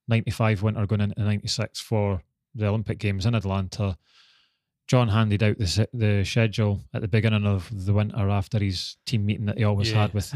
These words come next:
Speaker 1: with his athletes.
Speaker 2: But you get your targets and you go, "Oh, Jesus."
Speaker 1: Yeah.
Speaker 2: <laughs> You get, you get your training times and you go, "Oh, God."
Speaker 1: Yeah, that's right. You see what you've got ahead of you in terms of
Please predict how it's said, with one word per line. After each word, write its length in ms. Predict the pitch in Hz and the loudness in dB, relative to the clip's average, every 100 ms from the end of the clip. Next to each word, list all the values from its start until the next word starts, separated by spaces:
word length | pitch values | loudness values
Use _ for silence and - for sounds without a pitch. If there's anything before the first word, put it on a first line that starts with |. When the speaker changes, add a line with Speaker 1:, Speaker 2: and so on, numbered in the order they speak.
| 135 | -4
Speaker 1:
with 200 | 107 - | -2 0
his 180 | 98 | 0
athletes. 240 | 107 104 - | 0 0 0
Speaker 2:
But 100 | 110 | 0
you 100 | 117 | 2
get 120 | 120 | 2
your 120 | 120 | 0
targets 500 | - 123 117 117 113 | -2 0 0 0 -4
and 100 | - | -4
you 60 | 113 | -2
go, 220 | 113 113 135 | -2 -2 0
"Oh, 120 | 123 | 0
Jesus." 440 | 110 101 98 - - | 0 0 -2 -4 2
Speaker 1:
Yeah. 400 | 123 139 123 104 | 6 6 4 2
Speaker 2:
<laughs> 200 | 143 127 | 0 2
You 80 | 123 | 4
get, 200 | 135 156 | 4 4
you 120 | 135 | 4
get 120 | 147 | 4
your 100 | 135 | 2
training 300 | - 135 123 | 2 2 2
times 300 | 117 123 123 | 2 2 2
and 100 | 120 | 2
you 60 | 117 | 2
go, 300 | 117 113 101 _ _ - | 4 2 0 _ _ -2
"Oh, 120 | 147 | 0
God." 300 | 117 101 - - | 2 0 -2 4
Speaker 1:
Yeah, 300 | 117 120 101 - | 6 6 4 0
that's 280 | 120 113 - | 0 2 4
right. 220 | 135 120 | 4 4
You 80 | 113 | 2
see 480 | - 143 139 123 127 | 4 6 6 6 4
what 220 | 117 127 | 2 4
you've 160 | 110 | 4
got 140 | 127 117 | 4 4
ahead 240 | 110 135 | 6 6
of 100 | 127 | 4
you 120 | 98 110 | 4 2
in 120 | 104 | 4
terms 320 | 120 113 101 | 2 2 4
of 240 | 107 90 | 2 2